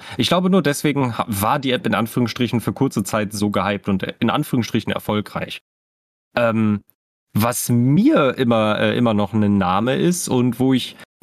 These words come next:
ich erwische mich alle paar Monate immer wieder dabei, dass ich mir überlege, oh, erstelle ich mir da jetzt mal einen Account? Aber dann tue ich's irgendwie doch nicht, weil ich zu faul bin, ist, äh, Vero.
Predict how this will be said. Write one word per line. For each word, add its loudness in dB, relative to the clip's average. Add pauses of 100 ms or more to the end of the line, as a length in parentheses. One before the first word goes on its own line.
ich 0
erwische 2
mich 2
alle 0
paar -2
Monate 0
immer 2
wieder 4
dabei, 2 (420)
dass 2
ich -2
mir 2
überlege, 2
oh, 0 (720)
erstelle -2
ich 0
mir 4
da 2
jetzt -2
mal 2
einen 0
Account? -2 (260)
Aber 0
dann -2
tue 0
ich's -4
irgendwie 0
doch -2
nicht, 0
weil 0
ich -8
zu -4
faul 0
bin, 0
ist, -2
äh, 2
Vero. 2